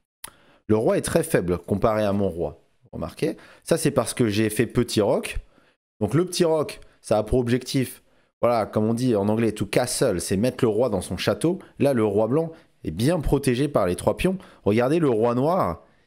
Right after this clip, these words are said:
il est dans les courants d'air. On va pouvoir l'attaquer beaucoup plus facilement.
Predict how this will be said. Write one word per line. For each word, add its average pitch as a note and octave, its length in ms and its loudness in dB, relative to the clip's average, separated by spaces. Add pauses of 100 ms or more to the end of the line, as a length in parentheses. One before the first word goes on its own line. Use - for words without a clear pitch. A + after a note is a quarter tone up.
il A2 160 0
est E3+ 80 2
dans B2+ 140 0
les C#3+ 120 0
courants D3 320 0
d'air. D#2+ 300 -2 (580)
On C#3 40 4
va D3 80 2
pouvoir F#3+ 240 2
l'attaquer F3 340 0
beaucoup D#3 240 -2
plus D3 160 -4
facilement. B2 500 -2